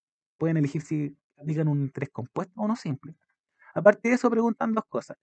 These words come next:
¿Qué régimen debiera elegir el inversionista para obtener una mayor ganancia al cabo de cinco años? ¿Y al cabo de cuánto tiempo se duplica el capital inicial en ambos regímenes de interés? Entonces,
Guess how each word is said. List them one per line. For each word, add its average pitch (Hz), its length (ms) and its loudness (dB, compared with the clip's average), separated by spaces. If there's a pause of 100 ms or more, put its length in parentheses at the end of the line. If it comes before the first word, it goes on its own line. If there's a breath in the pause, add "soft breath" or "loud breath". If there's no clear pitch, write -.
(140)
¿Qué - 60 -4
régimen 233 380 -2
debiera 202 200 4
elegir 196 320 0
el 196 80 0
inversionista 175 720 -4 (120)
para 175 120 2
obtener 165 300 -2
una 170 160 0
mayor 160 280 -2 (140)
ganancia 156 420 -2
al 156 100 -12
cabo 160 200 0
de 165 60 -2
cinco 175 300 -2
años? 208 240 -4 (1000 loud breath)
¿Y 127 40 -10
al 123 140 -10
cabo 156 300 2
de 131 120 2
cuánto - 420 -6
tiempo 220 560 -6 (600 loud breath)
se 165 160 -6
duplica 156 640 0
el 139 160 -4
capital 147 400 0
inicial 147 460 -2
en 143 160 -2
ambos 143 260 -2
regímenes 147 500 -4
de 143 80 -4
interés? 175 460 -8 (1300 loud breath)
Entonces, 165 1400 2